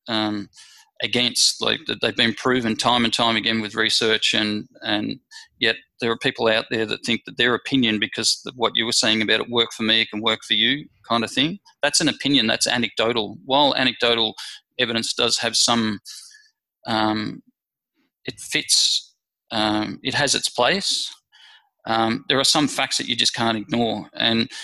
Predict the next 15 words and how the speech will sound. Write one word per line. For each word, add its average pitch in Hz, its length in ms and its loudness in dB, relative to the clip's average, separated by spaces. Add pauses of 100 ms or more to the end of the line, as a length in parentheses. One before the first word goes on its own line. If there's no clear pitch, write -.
(240)
sometimes 139 500 0
with 123 320 -4
the 123 60 -4
way 120 180 2
diets 120 420 0
are - 80 -20
promoted 117 420 0
and 110 280 -2
certain 117 520 0 (220)
exercise 117 540 2
programs 110 500 0
and 110 100 -6
stuff, 113 300 -2
it's, - 360 -8
it's, - 360 -2